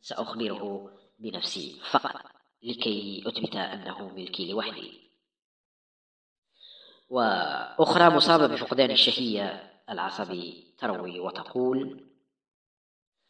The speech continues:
كنا ونحن صغارا نعد وقت الأكل هو وقت العداء، أي لازم تخلص طبقك. وأنا لا أنكر أنني كنت طفلة مرهقة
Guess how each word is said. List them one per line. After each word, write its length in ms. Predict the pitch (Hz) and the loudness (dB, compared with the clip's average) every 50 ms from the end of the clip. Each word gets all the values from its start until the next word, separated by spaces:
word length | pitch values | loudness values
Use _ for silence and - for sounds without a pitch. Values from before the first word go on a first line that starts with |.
| _ _ _ _ _ _ _ | _ _ _ _ _ _ _
كنا 300 | _ - 175 196 208 196 | _ -2 4 8 10 12
ونحن 380 | 185 143 135 139 135 139 139 139 | 12 12 12 10 8 6 4 2
صغارا 440 | 127 123 113 104 117 127 131 131 131 | 2 0 0 4 6 6 6 6 4
نعد 340 | 127 101 85 82 82 85 101 | 2 -2 -4 -4 -4 -4 -2
وقت 300 | 101 113 123 120 123 123 | 2 2 2 2 2 0
الأكل 760 | 120 123 117 127 - - 127 127 127 127 127 117 - - | 0 0 0 -2 -2 -2 0 0 2 2 2 2 0 -2
هو 320 | - - 135 135 117 104 110 | -2 0 2 2 4 4 2
وقت 260 | 120 113 - - - | 2 0 -2 -4 -4
العداء، 600 | 110 98 107 107 117 104 - - - - - _ _ _ _ _ _ _ _ _ _ _ _ _ _ _ _ _ _ _ _ _ | -4 -4 -2 -2 -2 -4 -4 -6 -12 -16 -20 _ _ _ _ _ _ _ _ _ _ _ _ _ _ _ _ _ _ _ _ _
أي 440 | 123 107 98 87 92 110 - - - _ _ _ _ _ _ _ | -4 -4 -2 -2 -6 -10 -12 -16 -20 _ _ _ _ _ _ _
لازم 380 | 143 110 107 87 92 98 113 107 | -2 -2 0 0 -2 -4 -6 -4
تخلص 400 | 113 143 - 139 135 139 143 143 | -4 -4 -4 -2 -4 -4 0 0
طبقك. 520 | 160 135 - - - - - 80 - - - _ _ _ _ _ _ _ _ _ _ _ _ _ - _ _ _ _ _ _ | 0 0 0 -2 -6 -8 -10 -14 -18 -20 -20 _ _ _ _ _ _ _ _ _ _ _ _ _ -20 _ _ _ _ _ _
وأنا 540 | - - - 170 165 165 160 156 160 156 - | 0 4 6 8 8 8 8 8 4 0 -2
لا 360 | 131 123 120 127 156 180 - | -2 0 6 8 8 8 8
أنكر 440 | 196 185 - - 165 156 156 - 139 | 6 2 2 2 4 6 6 6 4
أنني 300 | 120 113 113 107 104 107 | 2 -2 -4 -4 -4 -4
كنت 260 | - - 139 - 139 | -4 -6 -6 -6 -4
طفلة 360 | 131 139 - 131 123 - 127 | -4 -4 -4 -4 -4 -4 -4
مرهقة 600 | 120 110 110 113 110 123 - 120 - 98 - 98 | -4 -4 -4 -2 -2 -2 -2 -2 -4 -6 -6 -8